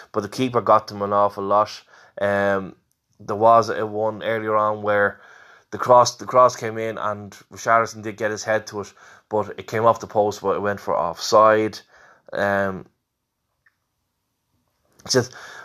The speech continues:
the Wolves players, as I said, were spending a lot of time on that floor after challenges. You think, you know, why are they trying to waste time so early in the first half? Um, and to be fair, most of them weren't even con-, the contact, but the fans were not forgetting letting out a chorus of boos to the,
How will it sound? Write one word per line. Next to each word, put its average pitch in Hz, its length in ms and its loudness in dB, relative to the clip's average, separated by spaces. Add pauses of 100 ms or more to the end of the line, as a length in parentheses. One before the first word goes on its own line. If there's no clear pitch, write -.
the 127 80 0
Wolves 147 300 6
players, 135 360 4
as 107 120 -2
I - 20 -10
said, 117 100 2
were 110 80 -2
spending 117 360 -4
a 107 40 -4
lot 107 160 2
of 104 80 -6
time 107 280 -2
on 101 120 -2
that 98 140 -2
floor 104 380 2
after 95 200 -4
challenges. 101 500 -2
You 151 180 -14
think, 165 200 -10
you 135 100 -2
know, 135 100 0
why 139 220 4
are 165 40 2
they 147 100 -2
trying 135 180 -2
to 120 60 -2
waste 123 460 -4 (240)
time 117 400 4
so - 280 0
early 113 220 0
in 98 60 -10
the 95 60 -12
first 104 300 -8
half? 104 360 0 (500)
Um, 104 500 0 (540)
and 107 140 -2
to 110 60 -8
be 107 40 -6
fair, 113 240 6
most 123 280 6
of - 20 -8
them 120 100 -2
weren't 107 220 -2
even 92 180 -12
con-, 107 380 -4
the - 60 -20
contact, 107 360 -4
but 98 100 -12
the 98 60 -12
fans 127 400 2
were 110 80 -4
not 107 160 -2
forgetting 104 460 -6 (480)
letting 107 340 0
out 101 140 4
a 95 40 -8
chorus 104 360 2
of 95 100 -8
boos 104 360 -4
to 107 80 -4
the, 95 300 0